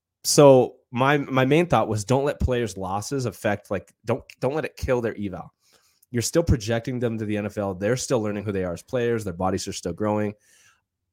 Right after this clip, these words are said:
I've seen A J Terrell get absolutely whomped by Jamar Chase. A J Terrell is one of the best cornerbacks in the league now. Trey White, Tre'Davious White for the Bills got absolutely demolished in college, uh, when they played Mississippi State by,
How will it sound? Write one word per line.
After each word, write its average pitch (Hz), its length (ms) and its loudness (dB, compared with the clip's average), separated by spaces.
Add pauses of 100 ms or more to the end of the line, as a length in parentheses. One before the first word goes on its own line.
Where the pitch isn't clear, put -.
(100)
I've 120 200 6
seen 120 420 0
A 131 120 6
J 127 180 4
Terrell 110 440 0
get 104 160 -2
absolutely 104 480 -2
whomped 95 560 4
by 101 120 4
Jamar 92 320 -4
Chase. 131 520 2 (340)
A 127 80 2
J 123 140 2
Terrell 110 260 6
is 104 80 4
one 107 100 2
of 101 60 0
the 92 40 -2
best 104 200 2
cornerbacks 104 400 0
in 104 60 -8
the 92 80 -6
league 113 300 -2
now. 135 320 0 (440)
Trey 147 240 8
White, 120 440 6 (180)
Tre'Davious 123 480 0
White 113 200 0
for 120 60 -6
the 110 80 -4
Bills 92 340 -2
got 98 280 -4
absolutely 104 880 -6 (240)
demolished 95 680 0
in 92 120 -8
college, 87 540 -8 (240)
uh, 92 220 -2
when 95 100 0
they 104 80 0
played 101 240 -4
Mississippi 110 480 -4
State 101 380 -2
by, 101 140 0